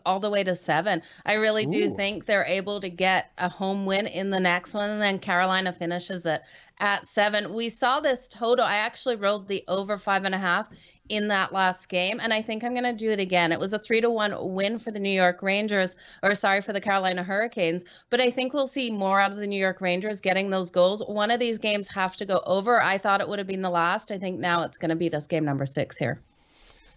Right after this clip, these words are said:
Speaker 2: Do you dabble in the futures market for the Conn Smythe Trophy? If you don't, it's not a big
Speaker 1: No,
Speaker 2: deal, but
Speaker 1: I
Speaker 2: I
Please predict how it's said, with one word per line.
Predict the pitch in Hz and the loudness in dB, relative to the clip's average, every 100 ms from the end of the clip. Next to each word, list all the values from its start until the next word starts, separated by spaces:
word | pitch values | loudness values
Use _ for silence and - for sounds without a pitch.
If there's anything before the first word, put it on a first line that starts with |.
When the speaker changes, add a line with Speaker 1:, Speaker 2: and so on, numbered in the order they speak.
| _ | _
Speaker 2:
Do | 175 | 0
you | 190 247 269 | 2 4 2
dabble | 185 170 175 180 185 185 | 4 6 6 4 4 2
in | 156 | 2
the | 151 | 0
futures | - 156 160 156 127 | 0 -4 0 -2 0
market | 143 139 120 147 131 | 2 2 2 0 0
for | - | -2
the | 131 123 | 0 0
Conn | 127 127 | 0 -2
Smythe | 120 131 120 - | -2 -2 -2 0
Trophy? | 127 120 - 113 117 _ _ | 0 0 0 -4 -4 _ _
If | 147 180 | -2 0
you | 190 | 2
don't, | 202 139 | 2 2
it's | 110 | -2
not | 147 113 | -2 -2
a | |
big | 214 | 2
Speaker 1:
No, | 247 | 6
Speaker 2:
deal, | |
but | 285 285 | 6 6
Speaker 1:
I | |
Speaker 2:
I | 254 | 6